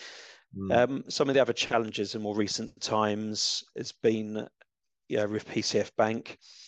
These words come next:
Speaker 2: we've had our shares suspended on the aim market. We've had to, uh,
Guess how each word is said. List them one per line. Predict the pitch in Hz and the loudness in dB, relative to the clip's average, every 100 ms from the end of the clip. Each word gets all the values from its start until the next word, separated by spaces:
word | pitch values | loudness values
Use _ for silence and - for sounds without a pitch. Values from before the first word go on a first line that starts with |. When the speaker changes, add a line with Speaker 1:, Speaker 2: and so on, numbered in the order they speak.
| - - _ _ - | -20 -20 _ _ -10
Speaker 2:
we've | 104 110 107 104 98 - - - - - - _ - - - | -4 0 0 -2 -4 -8 -8 -8 -10 -12 -18 _ -20 -20 -6
had | - 117 101 | 0 2 4
our | 98 95 | 2 2
shares | - - 107 104 104 | 0 4 4 6 4
suspended | - - - - - - 107 107 104 107 107 | -2 -4 -6 -4 -4 -2 -2 -4 -2 -4 -2
on | 98 98 | -8 -8
the | 98 - | -8 -6
aim | 98 101 101 - | -4 -6 -10 -8
market. | 107 104 - 107 110 - - - - - - - _ _ _ - | -4 -4 -2 -2 -2 -4 -16 -20 -18 -20 -20 -20 _ _ _ -2
We've | 104 - - | -2 -2 -4
had | - 98 _ | 0 0 _
to, | - - 101 101 98 98 95 | -4 -2 0 0 0 0 2
uh, | 95 98 | 2 2